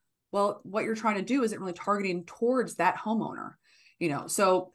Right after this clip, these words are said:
it, it really is, it's one hundred percent custom to kind of where your area is at.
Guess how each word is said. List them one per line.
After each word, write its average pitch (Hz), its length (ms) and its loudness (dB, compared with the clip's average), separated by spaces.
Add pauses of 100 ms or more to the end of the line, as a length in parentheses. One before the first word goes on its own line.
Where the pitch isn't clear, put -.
(1080)
it, 190 280 0
it 185 220 0
really 190 360 4
is, 175 220 4
it's 160 160 -2
one 180 160 0
hundred 175 120 2
percent 170 240 -4
custom 175 340 -4
to 165 40 -2
kind 175 200 -2
of 165 40 0
where 165 100 2
your 151 80 2
area 151 220 4
is 135 140 -4
at. 131 220 -6